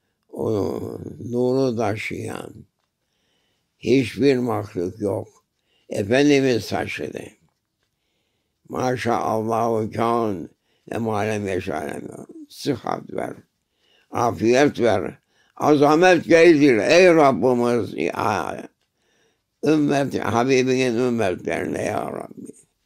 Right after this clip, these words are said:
Bizi rezil edenler rezil olsunlar.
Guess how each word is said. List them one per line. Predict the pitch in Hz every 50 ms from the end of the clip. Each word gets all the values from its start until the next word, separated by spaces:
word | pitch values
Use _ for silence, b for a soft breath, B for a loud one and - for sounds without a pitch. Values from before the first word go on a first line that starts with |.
| _ _ _ _ _ _ _ _ _ _
Bizi | - 143 165 175 175 185 185
rezil | 180 180 180 185 175 165 175 175
edenler | 170 165 165 165 156 151 143 143 147 147 135 139 135
rezil | 135 135 135 156 180 160 135 180 185 185
olsunlar. | 175 156 135 135 123 - - - 85 85 76 71 - 50 50